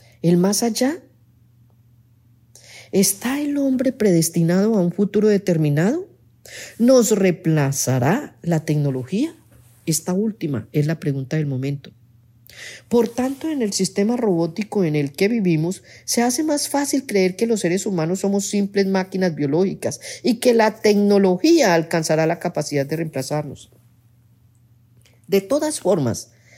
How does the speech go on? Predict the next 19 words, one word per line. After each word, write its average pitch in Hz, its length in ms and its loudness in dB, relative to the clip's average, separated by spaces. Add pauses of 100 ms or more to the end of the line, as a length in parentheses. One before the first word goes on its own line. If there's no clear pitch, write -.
(200)
aunque 185 300 0
los 170 180 0
argumentos 165 560 -2
planteados 156 680 -2
aquí 156 240 -4
respetan 180 560 -2
la 180 60 -2
opinión 143 360 -4
de 175 120 -2
todos, 156 520 -4 (680)
nos 214 320 2
invita 233 800 0
a 180 60 0
atrevernos 175 680 -2
a 180 100 0
exponer 151 520 -4
nuestro 185 320 -4
poderoso 143 440 -4
potencial. 127 680 -6